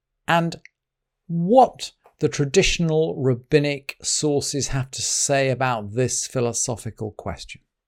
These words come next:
That, however, will be the subject of today's podcast.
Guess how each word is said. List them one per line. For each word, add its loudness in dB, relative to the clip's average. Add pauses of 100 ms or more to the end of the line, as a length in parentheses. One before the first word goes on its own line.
(1080)
That, -4 (100)
however, 0 (220)
will 0
be 4
the -2
subject 0 (280)
of -2
today's 0
podcast. -10